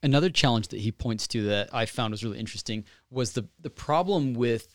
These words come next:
assessment, right? We're so obsessed with, I think, p-, trying to prevent waste, which is such an important thing. We don't want waste. But when you direct that at science, what you're really doing is handcuffing people, 'cause you're saying, "You have to give me results." And the nature of research is, is that it's completely open-ended. He points to some of the titans of the past.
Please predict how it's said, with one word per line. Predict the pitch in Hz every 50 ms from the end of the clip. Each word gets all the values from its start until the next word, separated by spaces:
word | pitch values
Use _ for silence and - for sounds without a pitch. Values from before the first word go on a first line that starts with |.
| _ _ -
assessment, | - - - - 147 - - - - 107 92 - - -
right? | - 131 135 143 151
We're | 156 151 151
so | - - 190 208
obsessed | 247 202 - - 185 180 175 - -
with, | 147 143 - -
I | 156 143
think, | 220 233 190 - _ -
p-, | - - -
trying | - 165 160
to | -
prevent | - - 143 135 139 131 -
waste, | 113 113 127 110 95 113 117 - -
which | 240 - 277
is | 240
such | - - 254 - 254
an | 226 240
important | 233 214 - - - 359 - - -
thing. | - 113 113
We | 131
don't | 131 214 254 247
want | - 131 117 113
waste. | 117 113 120 - - - - - _ _ _ _ - 131 -
But | 226 247 220
when | 214 190
you | 180 170
direct | 139 160 160 190 226 - -
that | 247 170
at | 135 -
science, | - - 185 214 226 135 135 175 - -
what | 147 156 160
you're | 151 156
really | 208 247 220 151
doing | 147 139 127
is | 123 117 110
handcuffing | - - - - 151 143 - 127 - - 110
people, | - 131 113 120 120
'cause | - 139 123
you're | 131 120
saying, | - - 160 156 147 143 135 - - - - _
"You | - 127 147 196 226
have | 208 214 180 -
to | - 143
give | 123 156 160 139
me | 147 135 123
results." | 110 113 101 104 117 110 - - - - - - - _ _ _ _ _ _
And | - 175 180 180 160 - - _ _ _
the | - 156 175
nature | 175 190 269 - - 311
of | 233
research | 240 262 262 - 208 151
is, | - 190 170 147 151 165 -
is | - 175 156
that | 185 185 180
it's | 170 - -
completely | - 190 175 - 240 269 285 269
open-ended. | 226 196 180 - 160 151 185 254 202 196
He | - 170 226
points | - - - 269 247 - -
to | 202 -
some | - 208 190
of | 175
the | - -
titans | - - - 226 247 220 180 135
of | 135
the | 131
past. | - - 208 139 110 - -